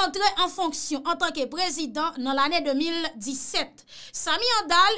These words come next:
yon resòtisan jordanyen, te arete ak yon notis rouj Interpol pandan l t ap kite Tchèki, li te soti os Etazini,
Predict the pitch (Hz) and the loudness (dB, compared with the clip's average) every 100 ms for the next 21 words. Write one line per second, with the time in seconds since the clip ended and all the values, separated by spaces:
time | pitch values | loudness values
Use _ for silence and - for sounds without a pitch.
0 | 262 269 277 311 - 392 392 339 285 226 | 0 0 0 -2 0 0 -2 -6 -6 -6
1 | 196 311 349 320 254 302 302 403 508 - | -4 2 2 0 2 2 2 -2 -6 -14
2 | - - 294 349 381 359 359 427 427 339 | -20 -6 0 4 4 2 -2 -2 0 0
3 | 311 392 392 320 - 320 - 311 381 294 | -2 -4 -2 -2 -2 -6 -6 -6 -4 -2
4 | - - 370 285 311 247 - 359 381 392 | -4 -4 -6 -4 -4 -4 0 4 4 2
5 | 381 - - 403 523 523 494 349 - 359 | -4 -8 0 2 4 4 2 -2 -2 -6
6 | 311 277 - 294 294 - 403 302 294 285 | -2 -2 -2 -4 -6 -6 -6 -4 -2 -2
7 | - 269 - - 440 453 403 339 302 247 | -4 -6 -8 0 0 2 0 0 0 -2
8 | 262 262 | -4 -2